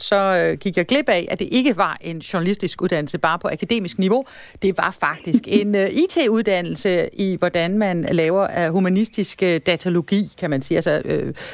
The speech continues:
Speaker 1: systemudvikling til, øh, mennesker. Og da jeg startede på den der uddannelse,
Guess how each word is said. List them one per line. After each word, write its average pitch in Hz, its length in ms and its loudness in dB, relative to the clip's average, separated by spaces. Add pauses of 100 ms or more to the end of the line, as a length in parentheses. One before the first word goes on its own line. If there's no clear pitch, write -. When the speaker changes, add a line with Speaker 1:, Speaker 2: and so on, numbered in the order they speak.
(100)
Speaker 1:
systemudvikling 196 840 0
til, 202 320 2
øh, 175 200 2
mennesker. 151 520 -2 (360)
Og - 80 2
da 240 60 2
jeg 247 100 0
startede 269 340 0
på 285 60 -4
den 262 200 0
der 226 160 2
uddannelse, 220 600 0